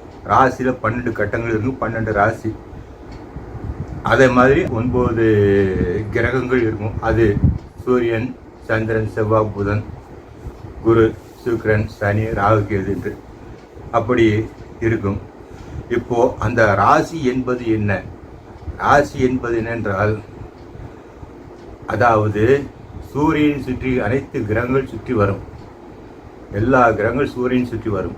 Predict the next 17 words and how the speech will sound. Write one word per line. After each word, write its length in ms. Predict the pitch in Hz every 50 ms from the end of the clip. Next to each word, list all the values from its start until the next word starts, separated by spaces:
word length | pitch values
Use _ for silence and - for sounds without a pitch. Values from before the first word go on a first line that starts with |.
| - -
அதுபோல் 520 | - 131 131 131 127 120 135 143 139 -
சந்திரன் 500 | - 113 113 127 131 131 123 139 147 139
சுற்றி 240 | 127 117 - 123 120
வரும். 240 | 104 98 104 101 - - - - - - - - - - - - - - -
சந்திரன் 560 | - 127 131 139 170 165 170 160 165 165 147
ஒரு 220 | 131 127 127 131 123
ராசியில் 680 | 117 120 135 139 - - 135 135 135 135 135 147 147 -
கடப்பதற்கு 720 | - 107 117 123 120 - 127 117 113 110 - - 131 127 101
ரெண்டே 340 | 98 104 123 123 120 117 110
கால் 200 | 110 107 104 101
நாள் 280 | 104 104 110 113 - - - - - - - - - - - - - - -
ஆகும். 300 | - 104 107 101 92 - - - - - - - - - - - - - -
ஒரு 200 | 117 123 117 110
ராசியில 460 | 113 120 135 127 - - 135 139 117
ரெண்டே 300 | 101 107 113 120 123 120
கால் 220 | 113 113 107 101 98
நட்சத்திரம். 420 | 95 - 120 107 - 95 90 90